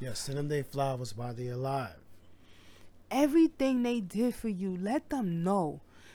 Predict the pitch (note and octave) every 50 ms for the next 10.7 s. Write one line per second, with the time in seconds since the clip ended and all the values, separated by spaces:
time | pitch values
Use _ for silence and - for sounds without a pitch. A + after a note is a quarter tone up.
0 | - - - G#3 B3+ E4 G4 G4 F4 F4+ F4+ F4+ F4 - - D4 B3+ B3+ A3+ A3
1 | F#3 E3 D3+ A3 A#3 B3+ A#3+ G3+ E3 - - - C4+ C#4+ C#4+ C#4 - - A3+ -
2 | - A3 G3+ - - - C#4 D4+ F#4 G4+ G#4+ F#4+ F4 G4+ F#4 - - - - D#4
3 | E4 F4+ F#4 - - - - - - - - G3+ G3+ G#3 A#3+ - - B3 A#3+ B3+
4 | A#3+ - C4 A3 G3 A3+ G3 F#3 - - B3 A3+ A3 G#3 F#3+ F3+ F3 F3 E3 D3+
5 | D#3+ F3+ F#3 G#3 G#3 G#3+ - - A3 G#3 G3+ G3+ G#3+ G#3 - - - - - -
6 | - - - - - - - - - - - - - - - G#3+ G#3 G#3 G3+ F#3
7 | E3+ E3+ D#3 D3+ D#3+ F#3 F#3+ G3 F#3+ F#3+ G3 G3 G3 G3 G3 - - - G#3+ G#3+
8 | G#3 G3+ F#3+ E3+ E3 D#3+ - - - - A3 G#3+ G#3 G3+ G3 - - G#3+ G#3 G#3
9 | G#3 F#3+ - - A#3+ A#3+ A#3+ A3+ G#3 F#3 F3 E3 - - - - G#3+ G#3 G3+ G3+
10 | G3 F#3 F#3 F3 F#3+ F#3+ F#3 F3+ F3+ F3+ F3 E3+ - -